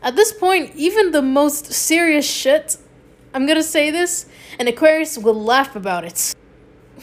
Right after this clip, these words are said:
They can't take the, they can't take the situation seriously.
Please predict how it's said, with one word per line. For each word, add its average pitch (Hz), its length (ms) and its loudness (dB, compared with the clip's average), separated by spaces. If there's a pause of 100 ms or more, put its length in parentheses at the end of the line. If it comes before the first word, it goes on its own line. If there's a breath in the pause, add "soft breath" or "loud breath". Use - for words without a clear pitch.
(880 loud breath)
They 349 60 4
can't 381 260 2
take 359 180 2
the, 277 280 0
they 330 140 4
can't 480 280 -2
take 381 160 2
the 277 60 -4
situation 269 560 -2
seriously. 220 520 0